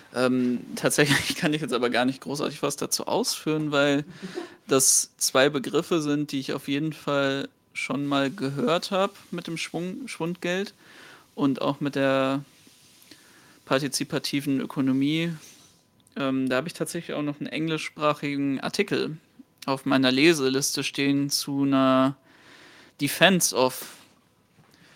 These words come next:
ähm, Participative Economics, aber hab ich noch nicht gelesen, deswegen hab ich auch einfach grund-, grundlegend vergessen, was,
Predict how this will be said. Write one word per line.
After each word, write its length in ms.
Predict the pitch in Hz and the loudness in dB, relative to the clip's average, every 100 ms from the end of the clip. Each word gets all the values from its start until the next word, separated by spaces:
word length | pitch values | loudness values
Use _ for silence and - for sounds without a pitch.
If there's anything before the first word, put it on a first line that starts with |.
| - - _ | -20 -20 _
ähm, 640 | - 127 123 123 120 120 135 | -4 0 0 0 0 -2 -4
Participative 760 | - 135 135 135 - 143 139 131 - - - - | -6 -2 0 0 -2 -4 -2 -2 -6 -16 -18 -12
Economics, 760 | - 143 127 123 139 135 - | -4 0 2 4 2 0 -4
aber 800 | - 131 123 117 117 113 113 120 143 - _ _ _ _ _ _ - | -2 0 2 2 4 4 2 0 -6 -18 _ _ _ _ _ _ -4
hab 100 | 127 | -2
ich 100 | 123 | 0
noch 100 | 131 | 0
nicht 180 | 131 - | -2 -2
gelesen, 400 | 131 143 170 139 | 2 4 6 2
deswegen 760 | 135 - 131 131 127 127 135 - _ - - - - - _ _ _ _ _ _ _ | 0 0 0 0 0 -2 -4 -10 _ -20 -20 -20 -20 -20 _ _ _ _ _ _ _
hab 200 | 156 139 | -2 0
ich 140 | 139 | 0
auch 140 | - 131 | -2 0
einfach 380 | 87 135 135 - | -2 -2 -4 -6
grund-, 460 | 135 135 - - - | -6 -6 -8 -16 -18
grundlegend 460 | - 135 139 127 131 | -6 -6 -4 -4 -4
vergessen, 540 | - 131 117 - 135 | -4 0 0 0 -2
was, 400 | 123 - - - | -2 -2 -4 -6